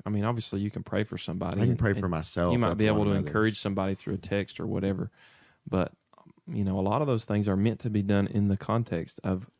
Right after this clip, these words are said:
Speaker 1: flesh on flesh, like you're, you are there with them. And so those who opt for just the in-person are,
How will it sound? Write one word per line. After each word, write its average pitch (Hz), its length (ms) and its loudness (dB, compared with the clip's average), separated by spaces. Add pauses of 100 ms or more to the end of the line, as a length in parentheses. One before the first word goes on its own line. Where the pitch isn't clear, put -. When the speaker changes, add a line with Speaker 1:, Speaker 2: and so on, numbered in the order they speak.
(720)
Speaker 1:
flesh 117 280 2
on 110 160 2
flesh, 104 440 2
like 101 240 -6
you're, 104 340 -2
you 110 220 2
are 98 140 4
there 101 340 2
with 104 360 2
them. 95 360 -6 (680)
And 95 180 -2
so 92 440 0 (280)
those 104 440 0
who 101 120 0
opt 95 280 0
for 98 120 -6
just 107 280 -4
the 92 160 -6
in-person 98 680 -4
are, 95 280 -4